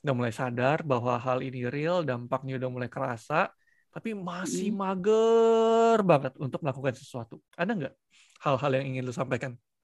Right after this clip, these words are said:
Speaker 1: Ibaratnya anggaplah
Speaker 2: Hmm.
Speaker 1: orang-orang itu gua sama Niki gitu.
Speaker 2: Kalau, sebenarnya kalau emang udah ada kesadaran, memang nggak instan sih. Aku juga sendiri nggak instan gitu, langsung kepikiran mau info sendiri gitu.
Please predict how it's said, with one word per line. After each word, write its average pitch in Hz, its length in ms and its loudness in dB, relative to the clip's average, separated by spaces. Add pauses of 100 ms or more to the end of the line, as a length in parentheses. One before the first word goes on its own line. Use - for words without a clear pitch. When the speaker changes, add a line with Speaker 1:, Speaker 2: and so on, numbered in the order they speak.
(460)
Speaker 1:
Ibaratnya 175 480 8
anggaplah 226 320 10
Speaker 2:
Hmm. 185 80 8
Speaker 1:
orang-orang 165 400 8
itu 202 80 2
gua 156 240 0
sama 135 160 -2
Niki 123 320 -6
gitu. - 160 -16 (480)
Speaker 2:
Kalau, 175 240 2 (240)
sebenarnya 202 400 -2
kalau 196 160 0
emang 170 240 -4
udah 160 240 -2
ada 160 80 -2
kesadaran, 175 480 0
memang 262 320 8
nggak 151 160 4
instan 190 320 -4
sih. 151 320 -6
Aku 185 320 -2
juga 151 320 2
sendiri 170 560 0
nggak 143 140 2 (100)
instan 160 320 -2
gitu, 147 160 -8
langsung 151 560 -6 (400)
kepikiran 160 400 0
mau 156 320 0
info 165 400 -2
sendiri 160 560 0
gitu. 151 400 -4